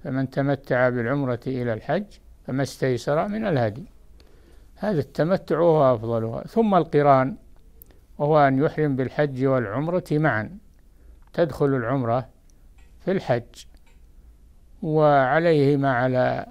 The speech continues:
المتمتع من الفدية، عليه الفدية مثل المتمتع لأنه متمتع، لأنه أتى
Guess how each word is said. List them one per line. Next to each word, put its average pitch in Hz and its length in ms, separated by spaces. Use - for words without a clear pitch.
المتمتع 135 880
من 127 180
الفدية، 120 480
عليه 123 340
الفدية 131 580
مثل 170 200
المتمتع 123 840
لأنه 143 560
متمتع، 143 840
لأنه 135 600
أتى 156 380